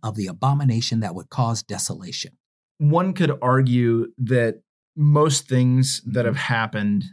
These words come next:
Speaker 2: after
Speaker 1: Mm-hmm.
Speaker 2: that are,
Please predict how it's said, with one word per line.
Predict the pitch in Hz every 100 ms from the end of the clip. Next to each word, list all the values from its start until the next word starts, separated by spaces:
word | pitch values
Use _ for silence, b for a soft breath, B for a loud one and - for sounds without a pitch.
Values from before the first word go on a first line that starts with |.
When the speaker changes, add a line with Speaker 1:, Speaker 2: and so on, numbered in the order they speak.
| _ _ _ -
Speaker 2:
after | 120 120 - 123 110 104 117 -
Speaker 1:
Mm-hmm. | 117 107 110
Speaker 2:
that | 113 107 104 - _ 117
are, | 113 101 98